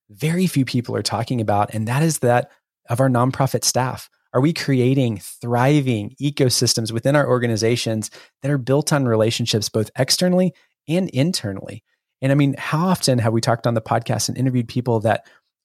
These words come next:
our culture inside of our mission becomes a magnet to those outside of our mission? And so by really focusing and growing the retention of our staff, we're going to grow the retention outside of our walls too. And I mean, you don't need us to tell you,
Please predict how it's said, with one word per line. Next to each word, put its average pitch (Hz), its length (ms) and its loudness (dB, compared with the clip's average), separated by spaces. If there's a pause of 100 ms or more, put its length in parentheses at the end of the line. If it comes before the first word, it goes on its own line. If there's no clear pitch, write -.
our 156 400 0
culture 143 360 0
inside 113 300 0
of 113 80 2
our 107 80 0
mission 113 400 0
becomes 131 460 -2
a 123 40 2
magnet 104 600 -6 (160)
to - 120 -2
those 107 260 0
outside 101 340 -4
of 92 80 -8
our 92 80 -8
mission? 92 400 -6 (360)
And 117 100 -4
so 135 240 4
by 123 320 0
really 120 440 -2
focusing 113 640 -2
and 95 160 -8
growing 117 420 2
the 104 100 -2
retention 113 480 -2
of 101 120 -4
our 98 100 0
staff, 123 480 -2
we're 120 100 -10
going 123 380 0
to - 100 -2
grow 110 240 0
the 104 100 -2
retention 101 420 -4
outside 104 320 -2
of 98 100 -2
our 98 140 0
walls 98 360 0
too. 98 340 -4 (340)
And 127 80 0
I 127 40 2
mean, 123 260 2
you 123 120 -2
don't 165 140 2
need 135 160 4
us 117 200 2
to 113 80 -6
tell 107 200 0
you, 101 240 -2